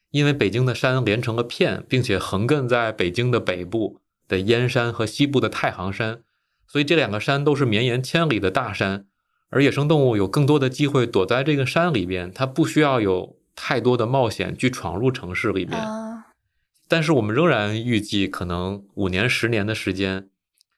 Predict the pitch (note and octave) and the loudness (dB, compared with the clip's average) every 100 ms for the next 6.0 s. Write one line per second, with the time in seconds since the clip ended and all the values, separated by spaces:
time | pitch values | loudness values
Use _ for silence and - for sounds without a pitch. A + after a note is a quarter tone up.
0 | _ - G2+ A2 F#2+ G#2+ G#2+ A#2+ G2 F2+ | _ -2 0 2 2 0 0 2 0 0
1 | - - A2 G2+ F2 F2 G#2+ G#2+ G#2+ G#2+ | -2 0 0 0 -4 0 2 2 -2 -4
2 | G2 A#2+ A#2 A#2+ F#2 - _ _ - D#3 | -2 -2 -2 -6 -6 -8 _ _ -4 0
3 | A2 G#2 G#2 - A2 - - F2+ F#2+ G2+ | 0 0 -2 0 -2 -2 -6 -6 -4 -6
4 | - _ _ _ _ _ - B2 A2 A#2 | -8 _ _ _ _ _ -2 2 2 2
5 | F#2+ A2+ A2 - C#3 A2+ G2+ F#2+ F2+ F2 | 0 2 0 0 -2 0 0 0 -2 -6